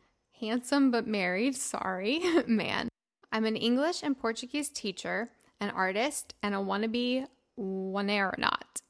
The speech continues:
And I had never heard of that word wanerainaut before, but apparently it is somebody who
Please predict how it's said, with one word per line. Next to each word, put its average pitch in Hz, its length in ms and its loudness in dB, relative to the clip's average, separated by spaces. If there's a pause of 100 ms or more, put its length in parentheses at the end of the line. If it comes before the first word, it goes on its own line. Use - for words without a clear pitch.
(140)
And 208 520 2 (540)
I 233 100 0
had 330 140 2
never 285 220 4
heard 262 180 2
of 262 60 2
that 240 180 2
word 226 300 0 (100)
wanerainaut 208 640 0 (240)
before, 226 560 0 (360)
but 220 160 4
apparently 262 480 2
it 220 100 0
is 214 120 2
somebody 214 400 0
who 208 520 2